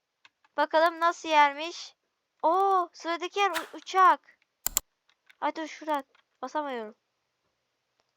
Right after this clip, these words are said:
Basamadım. Neyse arkadaşlar, videomuz bu kadardı. Evet, gördüğünüz gibi videomuz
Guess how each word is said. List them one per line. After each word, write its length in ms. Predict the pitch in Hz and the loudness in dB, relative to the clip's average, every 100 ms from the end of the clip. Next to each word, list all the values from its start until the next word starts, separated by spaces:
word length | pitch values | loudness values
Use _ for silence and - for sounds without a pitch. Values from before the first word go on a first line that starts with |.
| - | -6
Basamadım. 540 | 254 320 339 320 285 - _ _ _ _ _ _ _ _ _ _ _ _ _ _ _ _ _ _ _ _ | 0 4 4 6 4 2 _ _ _ _ _ _ _ _ _ _ _ _ _ _ _ _ _ _ _ _
Neyse 260 | 269 320 330 | 0 8 10
arkadaşlar, 640 | 311 320 311 294 254 233 | 10 6 2 6 4 4
videomuz 480 | 302 339 330 330 277 | -2 -2 0 -2 -4
bu 80 | |
kadardı. 680 | 302 320 294 262 247 262 277 - _ _ _ _ _ | 2 8 10 10 6 2 0 -4 _ _ _ _ _
Evet, 320 | - 226 226 | 0 2 2
gördüğünüz 280 | - 240 226 | -2 -6 -8
gibi 280 | 226 226 214 | -14 -14 -12
videomuz 580 | 254 247 247 220 240 | -10 -6 -6 -6 -10